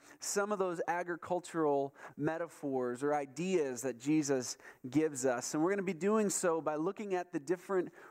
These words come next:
roots that the scriptures talk about. And, uh, we're all familiar with roots. We're all familiar with agriculture to a certain degree. I mean, we've all seen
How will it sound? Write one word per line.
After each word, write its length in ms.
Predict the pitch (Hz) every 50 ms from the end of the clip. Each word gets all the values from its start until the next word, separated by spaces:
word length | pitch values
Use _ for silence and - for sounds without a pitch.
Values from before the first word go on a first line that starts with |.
| -
roots 720 | - 135 139 151 180 202 185 - - - - - - - - - - - - -
that 460 | 127 147 147 113 - - - - - _ _ _ -
the 80 | - 143
scriptures 720 | - - - 165 151 - - - 151 139 127 120 113 - - - _ -
talk 300 | - - 160 147 - -
about. 480 | 135 113 123 117 113 110 110 - - -
And, 300 | - 151 156 151 147 143 - - - - - - -
uh, 140 | 135 139 135
we're 240 | 139 156 185 208 196
all 140 | 190 226
familiar 720 | 214 - - 208 202 185 185 196 196 196 190 185 175 170
with 240 | 156 160 165 160 -
roots. 420 | 143 143 160 175 196 180 - - -
We're 140 | 165 175
all 180 | 180 185 196 190
familiar 640 | 180 - - 175 170 170 180 180 180 175 175 170
with 320 | 160 156 156 156 151 - -
agriculture 760 | - 160 165 170 165 160 156 - 170 156 160 - - 175 165
to 260 | 160 - - 208 202 190
a 40 |
certain 680 | 170 - - - - 190 196 196 170 180 180 170 170 160 - - - - - 180 -
degree. 520 | 147 143 170 160 147 156 165 170 175 175 180
I 40 |
mean, 200 | 170 175 170 170
we've 180 | 185 208 214 185
all 220 | 190 196 202 202
seen 520 | - - - 220 208 196 190 185 185 185